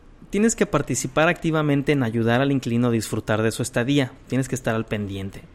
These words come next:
Si no sirve el gas, tienes que mandar a alguien. Si se le descompuso algún electrodoméstico, tienes que mandar a alguien. O si aún estás invirtiendo en, en esta propiedad, de toda-, de todas formas vas a ganar la misma cantidad de dinero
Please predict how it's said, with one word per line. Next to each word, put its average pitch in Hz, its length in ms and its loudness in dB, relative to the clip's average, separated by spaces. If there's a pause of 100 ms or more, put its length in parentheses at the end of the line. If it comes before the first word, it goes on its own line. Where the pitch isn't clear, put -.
(140)
Si - 140 -10
no 113 120 -2
sirve 98 300 -8
el 104 100 -4
gas, 175 300 4
tienes 123 220 0
que 117 200 -2
mandar 104 300 -2
a 98 160 -6
alguien. 98 360 -14
Si 107 220 -10
se 104 180 -6
le 101 80 -4
descompuso 113 800 0
algún 110 280 -2
electrodoméstico, 113 720 -2
tienes 175 200 -4
que 185 100 -4
mandar 170 240 -2
a - 20 -2
alguien. 165 220 -6 (580)
O 139 100 2
si 165 80 2
aún 196 160 4
estás 202 560 2 (380)
invirtiendo 147 680 2
en, 135 60 2
en 131 240 2
esta 170 220 0
propiedad, 160 540 2 (1200)
de 143 120 6
toda-, 220 320 6
de 151 300 0
todas 254 300 4
formas 214 400 4
vas 165 240 4
a 190 80 2
ganar 156 260 2
la 156 140 0
misma 151 340 0
cantidad 131 420 0
de 143 100 0
dinero 131 420 2